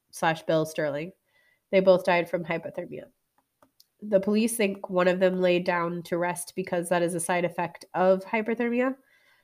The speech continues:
and maybe the other stayed with their friend and died from the cold, which is really sad to think about. Two days later, they found the remains of Jack Hewitt. His father was in on the search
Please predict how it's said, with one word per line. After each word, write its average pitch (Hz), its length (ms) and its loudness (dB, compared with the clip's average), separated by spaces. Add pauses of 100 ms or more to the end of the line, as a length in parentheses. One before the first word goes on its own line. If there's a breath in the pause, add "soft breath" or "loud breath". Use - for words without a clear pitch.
(160 soft breath)
and 185 260 4
maybe 190 240 4
the 190 140 6
other 175 220 2
stayed 175 340 0
with 165 120 -4
their 165 140 -2
friend 170 380 -2
and 170 160 -2
died 165 320 -2
from 175 140 -8
the 160 100 -2
cold, 170 360 -2
which 175 180 -6
is 180 180 -4
really 180 220 2
sad 165 240 -2
to 170 40 -8
think 165 220 -8
about. 175 400 -6 (240)
Two 220 160 -2
days 190 240 4
later, 185 320 6
they 185 140 4
found 175 240 0
the 175 80 0
remains 170 400 -2
of 170 100 -6
Jack 170 240 -2
Hewitt. - 380 -6 (180)
His 185 180 0
father 180 400 6
was 175 220 0
in 180 160 -2
on 170 180 -2
the 175 140 -4
search 175 400 -6